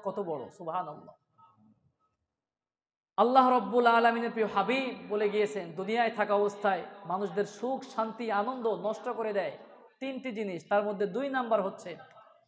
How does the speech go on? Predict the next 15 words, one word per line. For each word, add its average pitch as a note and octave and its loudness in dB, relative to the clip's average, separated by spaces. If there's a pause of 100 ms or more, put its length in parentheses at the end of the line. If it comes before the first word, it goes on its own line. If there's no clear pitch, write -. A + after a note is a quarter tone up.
একজন E3+ -8
মানুষ G3 -2
যখন F#3+ -2
বৃদ্ধ G#3+ -4
হয়ে G3+ -2
যায়, E3 -4 (680)
বার্ধক্যে G#3+ 4
যখন C4+ 2
পৌঁছে C4+ 0
যায়, C4 4 (720)
তখন G#3+ 0
তার A3+ 4
দুনিয়ার A3+ 2
সুখ, A#3 -2
শান্তি G#3+ -6